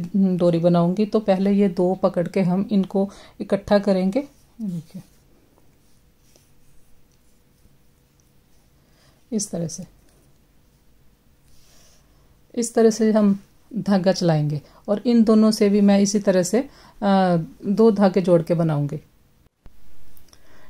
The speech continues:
ये देखिए, double धागा लिया है, यहाँ पर भी मैंने, यहाँ पर भी double लिया है। आप चाहे तो single धागे से भी बना सकते हैं। single धागे से बनाएंगे तो डोरी थोड़ी पतली बनेगी, अगर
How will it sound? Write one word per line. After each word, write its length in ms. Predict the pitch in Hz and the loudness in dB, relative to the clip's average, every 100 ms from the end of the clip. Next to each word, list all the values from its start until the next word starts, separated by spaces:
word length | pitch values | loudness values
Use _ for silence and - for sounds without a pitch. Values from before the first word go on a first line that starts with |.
| - | -8
ये 60 | 185 | -6
देखिए, 220 | 175 196 | -4 -4
double 280 | 196 190 196 | -4 -2 0
धागा 280 | 208 196 220 | 0 0 0
लिया 260 | 202 208 | 2 2
है, 160 | 208 208 | 2 2
यहाँ 200 | 196 190 | 0 0
पर 160 | 202 | -2
भी 120 | 196 202 | 0 0
मैंने, 340 | 202 202 208 - - - | 2 2 0 -8 -20 -6
यहाँ 180 | 202 190 | -4 -2
पर 140 | 185 | 0
भी 80 | 185 | 0
double 260 | 180 170 165 | 2 2 2
लिया 220 | 160 165 | 0 -2
है। 140 | 151 - | -2 -2
आप 180 | 202 202 | -4 -2
चाहे 280 | 196 202 | 0 0
तो 120 | 208 214 | 0 -2
single 300 | 202 196 208 | 0 0 2
धागे 300 | 214 202 208 | 0 0 -2
से 100 | 208 | 0
भी 80 | |
बना 240 | 208 202 196 | 2 2 2
सकते 300 | 196 196 196 | -2 -4 0
हैं। 240 | 202 196 - - - | 0 -2 -6 -20 -6
single 380 | 220 220 233 | 0 4 4
धागे 280 | 226 220 208 | 4 2 0
से 120 | 220 | -2
बनाएंगे 380 | 214 202 202 202 | 0 2 2 2
तो 100 | 208 | 2
डोरी 240 | 202 190 196 | 0 0 0
थोड़ी 180 | 190 | -2
पतली 340 | 196 175 196 202 | -2 -4 -4 -2
बनेगी, 360 | 208 202 196 | 0 2 2
अगर 340 | 214 202 196 | 0 0 -2